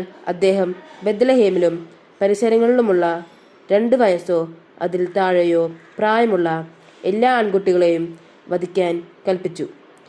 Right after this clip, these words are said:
ഇരുപത്തിരണ്ട് പേരാണ് ഇങ്ങനെ വധിക്കപ്പെട്ടത്. ഈ കുഞ്ഞു പൈതങ്ങളെ തിരുസഭ രക്തസാക്ഷികളായി കരുതുന്നു. എന്നാൽ ദൈവം യേശുവിനെ രക്ഷിച്ചു.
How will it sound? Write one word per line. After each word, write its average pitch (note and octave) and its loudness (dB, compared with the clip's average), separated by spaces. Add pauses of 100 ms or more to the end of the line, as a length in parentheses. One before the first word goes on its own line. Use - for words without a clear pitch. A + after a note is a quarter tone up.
(320)
ഇരുപത്തിരണ്ട് B3 2
പേരാണ് F#3 0 (260)
ഇങ്ങനെ F3+ 0 (180)
വധിക്കപ്പെട്ടത്. F#3 -4 (1160)
ഈ G3+ -2
കുഞ്ഞു A#3 0
പൈതങ്ങളെ F#3 4 (340)
തിരുസഭ F#3 0 (500)
രക്തസാക്ഷികളായി A3+ 0 (100)
കരുതുന്നു. D#3+ -2 (880)
എന്നാൽ F#3+ 0 (400)
ദൈവം F#3+ 4 (320)
യേശുവിനെ G3 2 (160)
രക്ഷിച്ചു. E3 -6